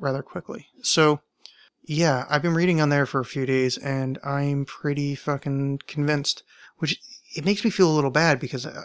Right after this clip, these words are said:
I'm not touching my Thoth deck, and I'm like, "Oh, you know, I feel like they're gonna get jealous." And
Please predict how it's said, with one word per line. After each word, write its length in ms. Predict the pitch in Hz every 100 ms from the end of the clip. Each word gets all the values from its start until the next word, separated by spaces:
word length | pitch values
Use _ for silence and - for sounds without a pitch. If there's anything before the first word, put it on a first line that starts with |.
| -
I'm 120 | 147
not 160 | 143 143
touching 260 | 147 - 139
my 100 | 120
Thoth 360 | 156 151 -
deck, 280 | 156 120 -
and 80 | 131
I'm 40 |
like, 160 | 127 -
"Oh, 340 | 160 139 135 -
you 100 | 151
know, 140 | 135 131
I 100 | 127 _
feel 180 | - 143
like 160 | 131
they're 100 | 135
gonna 180 | 151 135
get 180 | 117 -
jealous." 440 | 143 135 131 - - _ - _ _ _ -
And 360 | 160 156 151